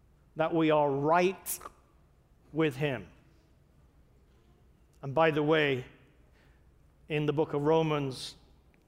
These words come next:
chapter four, five, I believe, that's given to the ungodly or the wicked.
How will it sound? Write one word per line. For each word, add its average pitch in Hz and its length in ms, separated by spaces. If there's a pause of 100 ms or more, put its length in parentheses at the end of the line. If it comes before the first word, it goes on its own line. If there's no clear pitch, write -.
(1080)
chapter 151 280
four, 160 280
five, 156 400
I 143 100
believe, 135 500 (420)
that's 170 260
given 165 340
to 165 140
the 151 140
ungodly 147 800
or 143 400 (640)
the 139 120
wicked. 139 520